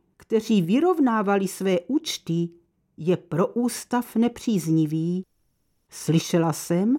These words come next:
jak tě někteří z tvých bratří prosí a říkají ti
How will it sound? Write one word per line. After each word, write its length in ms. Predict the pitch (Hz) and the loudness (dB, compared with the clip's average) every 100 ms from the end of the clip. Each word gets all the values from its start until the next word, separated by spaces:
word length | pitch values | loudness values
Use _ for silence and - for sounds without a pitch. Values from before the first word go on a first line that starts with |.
| - _ _ - | -4 _ _ -8
jak 320 | 208 392 403 | -2 -2 -2
tě 160 | - 262 | -2 2
někteří 600 | 247 311 - 349 349 349 | 2 0 0 2 4 2
z 100 | - | 0
tvých 300 | 320 277 190 | 2 2 2
bratří 500 | 185 285 - - 311 | 2 0 -2 0 0
prosí 760 | 311 247 302 - 180 156 160 - _ _ | 2 0 0 -6 -8 -8 -8 -12 _ _
a 80 | 170 | -4
říkají 680 | - 214 226 294 311 320 | -2 -4 -2 0 4 2
ti 400 | 320 - 320 339 | 0 0 2 2